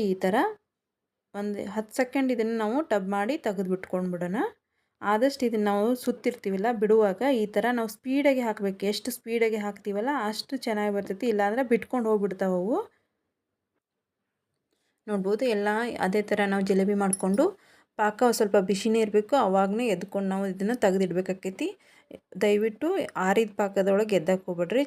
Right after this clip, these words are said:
ಚೆನ್ನಾಗಿರಲ್ಲ. ಸ್ವಲ್ಪ ಆರಿದ್ರೂ ಪರವಾಗಿಲ್ಲ, ಸ್ವಲ್ಪ ಬಿಸಿ ಮಾಡಿಕೊಂಡು ಆಮೇಲೆ ಎದ್ಕೊಂಡು ತೆಗೀರಿ. ನೋಡ್ಬೋದು, ತುಂಬ ಕ್ರಿಸ್ಪಿಯಾಗಿ, ಸ್ಮೂತಾಗಿ,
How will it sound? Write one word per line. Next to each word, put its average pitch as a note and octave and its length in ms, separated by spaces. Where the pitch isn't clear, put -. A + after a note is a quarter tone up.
ಚೆನ್ನಾಗಿರಲ್ಲ. F#3 560
ಸ್ವಲ್ಪ B3+ 280
ಆರಿದ್ರೂ A3+ 520
ಪರವಾಗಿಲ್ಲ, G#3 420
ಸ್ವಲ್ಪ B3+ 200
ಬಿಸಿ A3+ 280
ಮಾಡಿಕೊಂಡು A3 400
ಆಮೇಲೆ G#3 300
ಎದ್ಕೊಂಡು G#3+ 380
ತೆಗೀರಿ. F#3 300
ನೋಡ್ಬೋದು, G#3 540
ತುಂಬ G#3 200
ಕ್ರಿಸ್ಪಿಯಾಗಿ, G#3+ 720
ಸ್ಮೂತಾಗಿ, A3 720